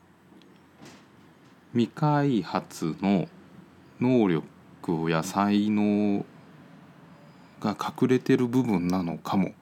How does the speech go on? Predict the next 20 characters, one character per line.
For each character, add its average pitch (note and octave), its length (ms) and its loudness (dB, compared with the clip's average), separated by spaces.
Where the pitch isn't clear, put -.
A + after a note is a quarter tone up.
し - 260 -2
れ F2+ 140 -2
な F2+ 180 0
い E2+ 60 0
な G2 180 2
っ - 20 -6
て - 200 -8
い F2+ 40 -2
う E2 40 -4
ふ - 160 -8
う D#2+ 60 -6
に D#2 120 -6
は D2+ 180 -6
す - 180 -4
ご F2 180 0
く - 180 -12
思 E2 200 -4
い D2 60 -8
ま - 160 -12
す。 - 160 -16